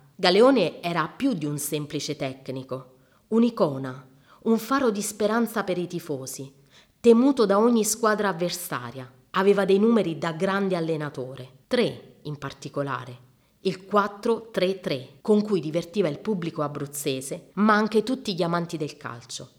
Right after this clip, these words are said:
Il Luna Park Adriatico era spassoso, spumeggiante e spensierato. Il Pescara di Galeone era non solo una squadra di calcio,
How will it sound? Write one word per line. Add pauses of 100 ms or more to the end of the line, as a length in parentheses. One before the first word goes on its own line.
(100)
Il
Luna
Park
Adriatico
era
spassoso, (140)
spumeggiante
e
spensierato. (360)
Il
Pescara
di
Galeone
era
non
solo
una
squadra
di
calcio,